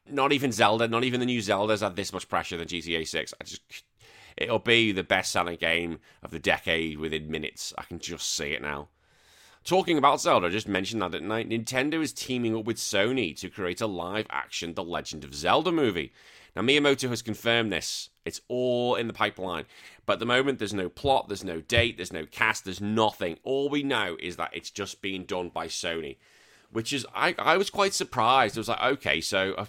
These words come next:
like, Sony have got the rights to that. So it's not gonna be Illumination, is it? Because they do animation. So it's a live action film. It's like, wow, okay. So I'm intrigued. Would I have wanted this? I don't know how I wanted this.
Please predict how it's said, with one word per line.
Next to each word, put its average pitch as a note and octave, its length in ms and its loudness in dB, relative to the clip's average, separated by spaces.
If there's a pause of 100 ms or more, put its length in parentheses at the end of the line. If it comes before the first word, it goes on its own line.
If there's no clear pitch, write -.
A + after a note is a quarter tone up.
(500)
like, F2 320 -8
Sony A2+ 380 2
have G#2+ 100 2
got G2 120 0
the F#2 80 -4
rights F#2+ 240 0
to C3+ 80 0
that. G#2 160 0
So B2 80 -2
it's A2 180 -4
not B2+ 120 -2
gonna C#3 120 -6
be C3+ 40 0
Illumination, G2 540 0
is E2 80 -6
it? E2 80 -10
Because D#2+ 220 -8
they F2 180 -2
do E2 380 -4 (200)
animation. E2 680 -6 (640)
So - 200 0
it's G#2 140 0
a G#2 60 0
live A2+ 580 -6
action - 380 -6
film. G2 400 -6 (1000)
It's - 120 -18
like, C#2 120 -12
wow, G2+ 360 2
okay. G#2 540 -4 (920)
So - 140 2
I'm A#2+ 120 6
intrigued. C3 880 0 (560)
Would C#3 180 -2
I D#3 80 2
have C#3 140 -2
wanted C#3+ 200 0
this? C3+ 120 -10
I C3 280 -8
don't C#3 200 -4
know B2+ 120 0
how G#2+ 300 -2
I B2 60 0
wanted A#2+ 320 -2
this. A#2 280 -2